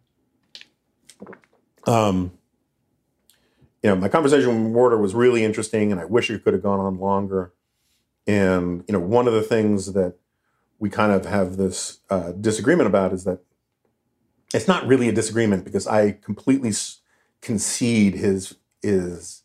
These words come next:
analytical, intellectual point that language changes and it's sort of folly to pretend that it doesn't or shouldn't because it just will anyway.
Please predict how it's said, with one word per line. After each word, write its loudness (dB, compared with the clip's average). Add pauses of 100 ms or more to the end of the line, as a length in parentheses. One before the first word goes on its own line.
(460)
analytical, 4
intellectual -2
point -10
that -12
language 0
changes -2 (520)
and 0
it's -4
sort 4
of -2
folly 2
to -18
pretend -2
that 0
it -10
doesn't 0
or -10
shouldn't 0
because -6
it -10
just -12
will 0
anyway. 0